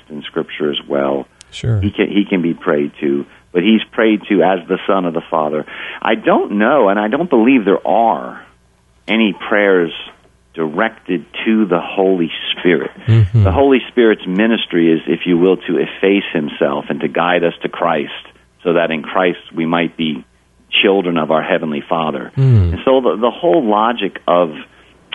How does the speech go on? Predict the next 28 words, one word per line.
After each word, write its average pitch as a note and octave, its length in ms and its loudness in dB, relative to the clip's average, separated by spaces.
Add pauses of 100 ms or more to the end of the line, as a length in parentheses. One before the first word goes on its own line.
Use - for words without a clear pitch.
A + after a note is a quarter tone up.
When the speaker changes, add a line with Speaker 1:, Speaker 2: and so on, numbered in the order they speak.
(320)
Speaker 1:
our F#2 180 2 (120)
salvation, F2+ 800 0
the D2 60 0
way E2+ 200 4
it's - 160 -2
wrought F2+ 460 0 (400)
and E2+ 100 -12
the D#2+ 60 -6
way F2+ 160 2
we F#2 160 0
participate - 960 -4
in C#2+ 140 -4
it, C#2+ 120 -4 (600)
is E2 140 0 (120)
such G2 180 2 (120)
that F2 320 0
principally A2 720 0
prayer G2 340 2
should F#2 160 -6
be F2+ 100 -2
thought F#2 260 2
of E2 220 0
as D#2+ 60 -10
an E2 80 -4
activity A#2+ 580 -2
done, G2 420 0 (840)
you F2 100 -4
know, D#2+ 200 0